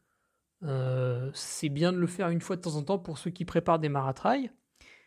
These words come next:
Pour quelqu'un qui préparerait plutôt du trail court, entre dix et vingt-cinq kilomètres, c'est beaucoup trop long, ça n'a pas d'intérêt.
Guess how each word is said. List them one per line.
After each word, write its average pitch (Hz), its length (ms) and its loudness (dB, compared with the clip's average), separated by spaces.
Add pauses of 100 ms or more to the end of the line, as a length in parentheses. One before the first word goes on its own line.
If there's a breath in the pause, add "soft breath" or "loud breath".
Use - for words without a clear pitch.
(300 soft breath)
Pour 170 160 2
quelqu'un 208 380 4
qui 180 180 -2
préparerait 175 880 2
plutôt 180 440 -4
du 170 120 0
trail 160 260 0
court, 240 380 2
entre 165 240 -2
dix 160 320 -4
et 185 60 2
vingt-cinq 160 340 -2
kilomètres, 165 640 -4 (380 soft breath)
c'est - 280 -2
beaucoup 135 320 -4
trop 170 200 4
long, 202 200 6
ça 165 240 -2
n'a 131 160 -4
pas 160 160 2
d'intérêt. 151 500 -4